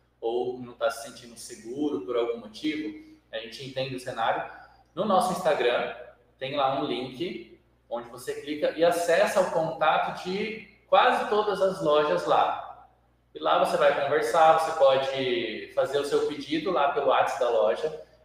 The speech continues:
eles entregam pra você, ou você para ali na porta do shopping e o vendedor vai lá te atender, fazer o pagamento,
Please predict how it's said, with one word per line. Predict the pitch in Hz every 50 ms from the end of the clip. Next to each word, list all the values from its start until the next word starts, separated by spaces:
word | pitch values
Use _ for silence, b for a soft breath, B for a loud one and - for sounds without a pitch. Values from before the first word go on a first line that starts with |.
| _
eles | 123 123 127 156
entregam | 170 165 - 185 185 185 180 - -
pra | - 143 131
você, | - - - - - 139 143 151 156 156 151 -
ou | 135 143 151 151 160 160 - - - -
você | 139 135 - 143 143 139 - -
para | 143 139 147 123 117 -
ali | - -
na | 139 127
porta | - 135 127 123 123 123
do | 123 -
shopping | - 139 127 127 127 127 - - 131 135
e | 123 127
o | 123 -
vendedor | 131 123 127 131 123 120 123 120
vai | 131 131 131
lá | 131 123 123
te | - 127
atender, | 120 - 127 117 113 107 110 117 123 135 135 131 135 - -
fazer | - - 120
o | 110 113
pagamento, | 117 117 110 107 104 107 120 139 147 143 131 - 131 120 -